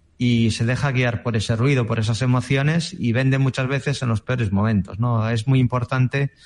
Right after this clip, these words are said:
intentar tener, eh, ya digo, por un lado, aislarse de ese ruido o utilizarlo a tu favor incluso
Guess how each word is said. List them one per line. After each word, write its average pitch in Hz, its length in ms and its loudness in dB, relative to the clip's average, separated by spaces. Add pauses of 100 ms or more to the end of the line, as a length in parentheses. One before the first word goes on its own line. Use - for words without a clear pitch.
(640)
intentar 123 440 2
tener, 127 500 0 (360)
eh, 107 400 -16
ya 110 100 -2
digo, 110 280 -2
por 120 120 -4
un 131 120 4
lado, 117 400 0 (720)
aislarse 131 500 0
de 135 60 2
ese 127 200 -2
ruido 147 480 2 (480)
o 127 100 2
utilizarlo 123 580 2
a 120 60 -2
tu 117 100 0
favor 120 340 0
incluso 143 640 0